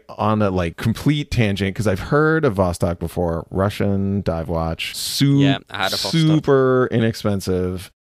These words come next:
Speaker 1: You get what you pay for kind of thing. Yeah, someone just, like, mentioned it, like, yeah, they run, like,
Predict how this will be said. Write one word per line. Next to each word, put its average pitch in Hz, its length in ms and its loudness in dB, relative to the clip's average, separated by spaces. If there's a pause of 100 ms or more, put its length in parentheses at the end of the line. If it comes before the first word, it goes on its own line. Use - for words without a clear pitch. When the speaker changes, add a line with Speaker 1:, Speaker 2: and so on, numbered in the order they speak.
(320)
Speaker 1:
You 101 100 0
get 98 180 2
what 95 100 -2
you 92 60 -2
pay 90 200 0
for 87 180 -4
kind 87 160 -4
of 87 80 -6
thing. 82 400 -8
Yeah, 180 160 0
someone 190 220 -4
just, 180 120 -2
like, 180 140 2
mentioned 185 240 -2
it, 175 100 0
like, 165 200 0
yeah, 196 180 2
they 151 120 2
run, 156 180 0
like, 156 320 -4